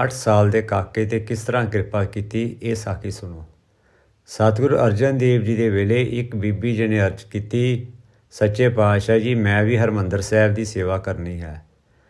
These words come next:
ਸੱਚੇ ਪਾਤਸ਼ਾਹ ਜੀ ਨੇ ਹੁਕਮ ਕੀਤਾ, "ਬੀਬੀ, ਤੇਰੇ ਕੋਲੋਂ ਸੇਵਾ ਨਹੀਂ ਹੋਣੀ, ਕਿਉਂਕਿ ਤੇਰਾ ਪਤੀ ਤੇ ਪੁੱਤਰ ਬਿਮਾਰ ਹਨ।" ਬੀਬੀ ਜੀ ਨੇ ਅਰਜ਼ ਕੀਤੀ, "ਸੱਚੇ ਪਾਤਸ਼ਾਹ ਜੀ, ਆਪ ਜੀ ਦੀ ਕਿਰਪਾ ਨਾਲ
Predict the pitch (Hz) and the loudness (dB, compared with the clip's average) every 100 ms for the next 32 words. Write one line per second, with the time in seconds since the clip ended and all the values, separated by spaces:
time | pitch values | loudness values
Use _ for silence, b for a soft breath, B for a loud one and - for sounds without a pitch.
0 | _ - 110 107 143 135 123 120 120 120 | _ -2 0 4 4 6 6 4 4 2
1 | 120 110 104 104 104 104 117 117 123 123 | 2 0 0 -2 -4 -2 0 2 0 -4
2 | B B - 98 107 110 127 120 110 117 | B B -10 -2 0 0 0 4 4 4
3 | 113 107 117 110 104 104 110 104 104 117 | 4 4 4 0 0 2 4 2 0 0
4 | 107 95 107 113 107 _ _ _ _ - | 0 0 -2 -2 -8 _ _ _ _ -2
5 | 113 107 131 - 113 113 120 110 104 117 | 0 2 0 4 6 6 4 2 0 0
6 | 120 120 104 101 95 98 90 85 85 85 | 0 -2 -6 -4 -4 -4 -4 -4 -6 -8
7 | 80 80 _ _ _ _ _ _ _ - | -12 -18 _ _ _ _ _ _ _ -8
8 | 101 113 104 139 131 135 127 110 104 107 | 0 0 2 0 2 4 6 4 2 -4
9 | 110 107 123 127 113 110 107 117 117 101 | -6 -2 0 0 0 -2 0 0 2 2
10 | 98 95 104 104 113 123 123 - 101 107 | 2 2 0 2 0 -2 -4 -2 2 2
11 | 107 113 123 113 98 - 104 104 107 110 | 0 -2 -2 -2 -4 -2 0 2 2 0
12 | 110 | -6